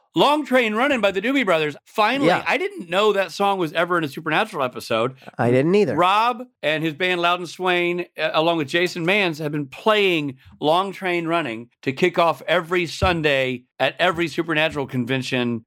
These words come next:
Speaker 1: for the last decade. And I had
Speaker 2: Yeah.
Speaker 1: no idea that that song
Speaker 2: Me
Speaker 1: actually was relevant to the series until watching this episode.
Speaker 2: Me neither. And then I was like, "Ha, of course it was."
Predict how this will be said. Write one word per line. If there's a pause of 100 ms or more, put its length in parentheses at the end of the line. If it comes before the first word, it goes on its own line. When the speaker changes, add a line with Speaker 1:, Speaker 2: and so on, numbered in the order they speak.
(120)
Speaker 1:
for
the
last
decade. (180)
And
I
had
Speaker 2:
Yeah.
Speaker 1:
no
idea (240)
that
that
song
Speaker 2:
Me
Speaker 1:
actually
was
relevant
to
the
series
until
watching
this
episode.
Speaker 2:
Me
neither.
And
then
I
was
like,
"Ha,
of
course
it
was."